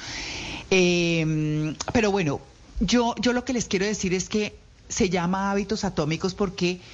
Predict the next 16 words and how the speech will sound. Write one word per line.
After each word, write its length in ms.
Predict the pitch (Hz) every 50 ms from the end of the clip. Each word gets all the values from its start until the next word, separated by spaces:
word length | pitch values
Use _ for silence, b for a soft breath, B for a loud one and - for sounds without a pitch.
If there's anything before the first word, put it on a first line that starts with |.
| B B B
lo 220 | - 185 190 180 190
que 100 | 196 170
dice 300 | 165 175 175 165 - 190
su 120 | 180 220
autor, 460 | 202 190 180 - 202 180 175 175 165 - B B B B -
que 100 | - 226
además 360 | 208 185 175 170 160 170 -
tiene 180 | - 208 190 208
una 100 | 220 240
historia 380 | 240 - - 269 247 233 254 269
espectacular, 760 | - - 294 - - 196 165 - 143 147 180 226 240 -
porque 240 | - 170 139 - 151
tuvo 220 | - - 175 175 180
un 100 | 190 214
accidente 720 | 233 - - - 247 220 196 180 170 170 165 - 202 196
brutal 880 | 196 190 196 214 208 196 185 180 - - 214 208 220 226 247 277 294